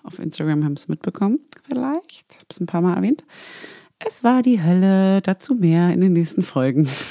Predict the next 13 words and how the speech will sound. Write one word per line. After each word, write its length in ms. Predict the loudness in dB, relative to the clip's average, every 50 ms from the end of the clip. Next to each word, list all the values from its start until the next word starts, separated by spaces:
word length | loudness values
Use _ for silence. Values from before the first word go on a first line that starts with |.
| -14 -16 -18 -20 -20 -20 _
Das 180 | -20 -20 -16 -4
können 160 | -2 -2 0
wir 60 | 2
jetzt 180 | 0 0 -2 -4
hier 120 | -6 -6
nicht 160 | -4 -4 -6 -8
alles 200 | -8 -10 -8 -8
ausbreiten. 500 | -8 -8 -6 -2 -2 -2 0 0 -4 -6
Ich 100 | -4 -6
hatte 140 | -6 -4 -2
ungefähr 320 | -4 -2 -4 -6 -6 -4 -4
alles, 320 | -2 -2 -2 -4 -4 -8
was 220 | -10 -10 -10 -14